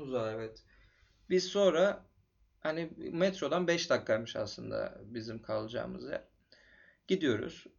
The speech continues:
İşte anlaşıyoruz falan. Üç geceliğine kişi başı kırk euro mu ne verdik?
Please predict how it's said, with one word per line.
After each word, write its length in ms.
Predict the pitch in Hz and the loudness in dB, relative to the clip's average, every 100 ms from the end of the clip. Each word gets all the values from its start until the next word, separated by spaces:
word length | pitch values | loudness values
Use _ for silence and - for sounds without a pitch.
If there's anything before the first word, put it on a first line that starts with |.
| _ _ _ _ _ _ _ _ _ - | _ _ _ _ _ _ _ _ _ -12
İşte 200 | - 127 | -4 0
anlaşıyoruz 580 | 139 151 143 143 120 - | 0 0 -4 -2 -2 -2
falan. 320 | 131 160 180 | -4 -2 -2
Üç 260 | - - - | -4 -4 -2
geceliğine 600 | 127 113 113 110 151 190 | 0 0 -2 -2 -2 -4
kişi 280 | - - 127 | -6 -6 -4
başı 260 | 120 - | -4 -4
kırk 240 | - - - | -8 -8 -10
euro 160 | 143 | -8
mu 100 | 147 | -6
ne 100 | 165 | -4
verdik? 460 | 127 120 - - | -4 -4 -8 -18